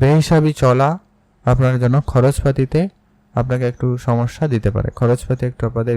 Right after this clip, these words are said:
বৃদ্ধি পেতে পারে, এমনটা কিন্তু লক্ষ্য করা যাচ্ছে। আরেকটা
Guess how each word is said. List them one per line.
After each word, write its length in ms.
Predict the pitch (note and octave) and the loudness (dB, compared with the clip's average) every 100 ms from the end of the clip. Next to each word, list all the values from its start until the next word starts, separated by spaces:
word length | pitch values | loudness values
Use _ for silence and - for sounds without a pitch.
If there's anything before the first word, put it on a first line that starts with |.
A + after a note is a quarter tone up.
| A2 | -2
বৃদ্ধি 260 | A2 A2+ C3 | -2 0 2
পেতে 180 | C#3 C#3 | 2 2
পারে, 160 | D3 D#3+ - _ _ _ - | 4 2 -2 _ _ _ -4
এমনটা 320 | A#2 B2 B2 A#2+ | -2 0 -2 -4
কিন্তু 260 | A#2 - G#3+ - - A2 | -6 -4 -4 -4 -2 0
লক্ষ্য 200 | A#2 B2+ - | 2 0 0
করা 160 | F#2+ F#2+ | 0 0
যাচ্ছে। 280 | G#2 - C#3+ - _ _ _ _ _ _ | -4 -8 -12 -12 _ _ _ _ _ _
আরেকটা 340 | - D#3 D#3+ | 0 2 2